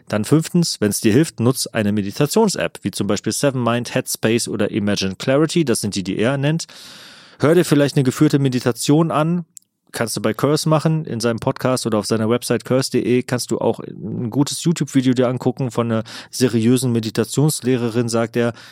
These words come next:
Oder du gehst vielleicht wirklich, wenn das eher dein Ding ist, in ein Zentrum und praktizierst da gemeinsam mit anderen. Und er sagt, auch ein guter Lehrer ist unersetzbar. Aber du brauchst halt nicht unbedingt Indian Yoga Retreat und, äh,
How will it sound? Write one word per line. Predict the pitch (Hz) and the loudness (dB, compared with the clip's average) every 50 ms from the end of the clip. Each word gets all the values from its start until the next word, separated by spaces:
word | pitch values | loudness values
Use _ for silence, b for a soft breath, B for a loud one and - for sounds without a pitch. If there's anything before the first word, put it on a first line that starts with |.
| B B B | B B B
Oder | - 127 139 139 135 135 131 | 2 4 4 4 4 2 2
du | 120 120 | 0 0
gehst | 113 120 135 127 - | 2 2 2 2 0
vielleicht | - 123 120 120 117 - | 0 0 0 0 0 0
wirklich, | 120 135 139 - 147 139 - - | -2 -2 0 0 0 0 0 0
wenn | 127 117 110 | -2 -2 0
das | 135 127 - | -2 -2 -2
eher | 117 127 123 | -2 -2 0
dein | 120 120 113 107 | 0 0 0 0
Ding | 117 117 123 | 0 2 0
ist, | 123 - 123 | 0 -2 -2
in | 117 117 | -4 -2
ein | 110 107 | -2 -2
Zentrum | - - 160 175 175 - - 110 107 117 | 0 0 0 0 0 0 0 0 0 0
und | - 113 | -4 -6
praktizierst | 104 - - 110 - - 113 - - - 123 117 - - | -6 -4 -4 -4 -4 -4 -8 -4 -2 0 0 0 0 0
da | 113 | 0
gemeinsam | 107 113 110 110 107 101 107 104 | 0 2 2 2 2 2 0 0
mit | 107 107 - | -2 0 -2
anderen. | - 110 95 85 82 - _ - | -2 -2 -2 -4 -6 -10 _ -12
Und | - 101 90 | -8 -4 -2
er | 101 | -2
sagt, | 95 104 104 - | 0 -2 -2 0
auch | - 117 113 | 0 0 2
ein | 123 120 | 0 0
guter | 107 117 113 - 110 | -2 -2 0 0 2
Lehrer | 101 107 113 107 107 110 | 4 4 4 4 4 2
ist | 107 101 - | 0 -2 -4
unersetzbar. | 104 107 107 101 95 92 - - - - 85 85 - B B B B B B | -2 -2 0 0 -2 -4 -6 -6 -8 -8 -8 -8 -10 B B B B B B
Aber | 110 107 113 110 113 113 110 - | -2 0 2 2 2 2 2 0
du | - 117 | 0 -2
brauchst | 104 98 98 107 117 - - - | -2 2 2 2 2 2 0 -2
halt | 107 98 | -2 -2
nicht | 101 95 107 | -2 -2 -2
unbedingt | 107 101 101 95 104 101 95 - | -2 0 0 0 0 0 -2 -2
Indian | - 110 107 98 95 101 98 98 | -2 -2 -2 0 0 0 2 2
Yoga | 101 104 95 98 95 | 2 2 2 2 0
Retreat | 92 87 95 92 - - 107 101 95 92 - | 0 -2 -4 -6 -4 -2 0 0 0 -2 -2
und, | 107 104 98 92 - - - | -4 -4 -4 -6 -6 -8 -8
äh, | - - - | -6 -6 -6